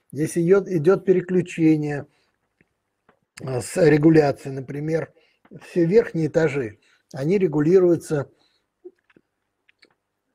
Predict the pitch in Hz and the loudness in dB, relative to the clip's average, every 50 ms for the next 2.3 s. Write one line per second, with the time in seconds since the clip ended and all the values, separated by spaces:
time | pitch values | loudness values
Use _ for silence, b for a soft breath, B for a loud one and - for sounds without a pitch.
0 | _ _ _ _ _ _ - _ _ _ _ _ _ _ _ _ _ _ _ _ | _ _ _ _ _ _ -20 _ _ _ _ _ _ _ _ _ _ _ _ _
1 | _ _ _ _ _ _ _ _ _ - - - - - 180 175 - - 202 185 | _ _ _ _ _ _ _ _ _ -20 -20 -4 2 2 2 2 4 2 4 4
2 | 185 185 190 190 190 | 6 4 4 2 0